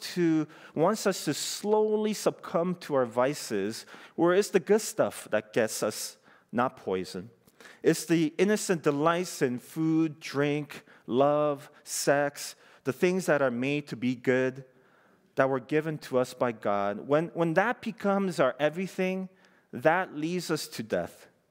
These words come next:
It's not murder we need to worry about. It's death by chocolate.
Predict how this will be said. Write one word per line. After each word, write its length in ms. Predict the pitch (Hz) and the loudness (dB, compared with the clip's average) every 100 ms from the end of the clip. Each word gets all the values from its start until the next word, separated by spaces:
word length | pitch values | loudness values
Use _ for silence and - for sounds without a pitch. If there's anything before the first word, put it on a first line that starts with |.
| _ _ _ | _ _ _
It's 200 | - 151 | -4 0
not 220 | 220 226 156 | 2 0 -2
murder 600 | 147 165 196 190 190 185 | -2 0 2 2 2 2
we 120 | 170 | -2
need 180 | 175 175 | -4 -6
to 120 | 147 | -4
worry 280 | 135 120 113 | 2 2 2
about. 420 | 117 123 135 - _ _ _ _ _ _ - | 2 0 0 -6 _ _ _ _ _ _ -6
It's 160 | - - | -6 -4
death 380 | - 117 - | 0 0 0
by 100 | - | -6
chocolate. 500 | 107 - 80 - 78 | -6 -4 -6 -6 -10